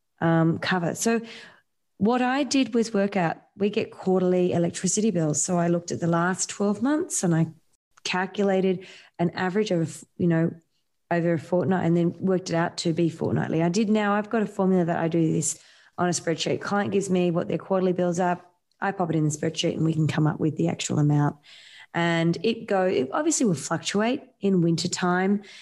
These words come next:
It might be more expensive than in summertime, but if you're paying that consistently, you'll end up paying ahead and you'll end up getting rewarded. And that's what I found awesome. So especially when you, you know, that time in my life when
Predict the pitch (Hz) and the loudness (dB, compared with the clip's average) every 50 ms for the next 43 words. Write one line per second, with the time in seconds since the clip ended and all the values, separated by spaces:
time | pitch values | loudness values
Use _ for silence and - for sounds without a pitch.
0 | - - _ - 175 - 180 170 170 175 175 185 190 180 175 170 - - - - | -20 -12 _ -4 0 2 2 2 2 2 2 2 2 2 2 2 2 0 -2 -2
1 | 180 180 170 - 202 202 190 202 196 185 185 185 175 - - 160 165 170 165 - | -2 -2 0 0 0 0 0 0 0 2 2 2 0 0 0 2 2 2 0 0
2 | 190 190 190 196 190 208 202 196 - 208 202 202 - 196 202 202 208 214 226 240 | 0 0 0 2 0 0 -2 -2 -2 -2 -2 0 0 0 2 2 4 4 2 0
3 | - - - - 190 180 - - 214 180 - - - 185 - - - 156 - - | -2 -4 -4 -2 -2 -2 -2 -2 -2 -2 -2 -2 -2 -2 -2 -2 -2 -2 -2 -2
4 | - - - - - - - - - _ - 190 202 202 214 226 240 311 320 320 | -4 -6 -10 -20 -20 -20 -20 -20 -16 _ 0 2 2 4 2 2 2 0 -2 -2
5 | - 254 233 220 208 196 160 - - - 156 156 185 226 - - - _ _ _ | -2 0 2 2 2 2 0 0 -2 0 0 0 0 0 -4 -8 -14 _ _ _
6 | _ _ _ - - - - - - 220 220 220 226 220 - - - 190 190 202 | _ _ _ -20 -20 -18 -16 -8 -2 2 2 4 4 2 2 2 2 2 2 2
7 | 190 214 196 196 - - - - 175 156 185 180 170 175 170 165 156 151 165 170 | 2 2 0 -2 -4 -6 -10 -14 -6 -2 0 2 2 2 2 2 2 2 2 2
8 | 151 143 160 160 160 160 151 143 135 160 175 190 208 208 - - 247 240 - - | 2 2 0 0 0 0 0 2 2 2 2 2 0 -2 -4 -4 -2 -4 -4 -6
9 | - _ _ - 180 180 185 185 180 - - 165 165 151 156 160 160 - _ - | -12 _ _ -4 -2 -2 -2 -2 -4 -4 -4 -4 -2 -2 -2 -4 -4 -8 _ -4
10 | 180 180 185 180 - - 175 170 160 - - - - - - - - _ - - | -2 0 0 0 0 0 -2 -2 -2 -4 -8 -10 -14 -20 -20 -20 -20 _ -6 -2
11 | 185 185 185 185 - - 214 214 208 - 262 285 269 - 294 262 254 254 240 233 | -2 0 -2 -2 -4 -6 -8 -8 -6 -4 -4 -2 -2 0 0 2 2 2 2 4
12 | 226 214 190 190 196 202 190 180 180 180 170 - - 190 - - - 208 226 226 | 2 2 2 2 2 2 2 2 0 0 -2 -2 -2 -4 -4 -2 -2 0 0 0
13 | 220 220 208 202 196 190 180 175 202 220 220 202 180 - - 190 180 175 180 180 | 0 2 2 2 2 2 2 2 2 2 0 -2 -4 -4 -4 -2 0 2 2 0
14 | 175 | -2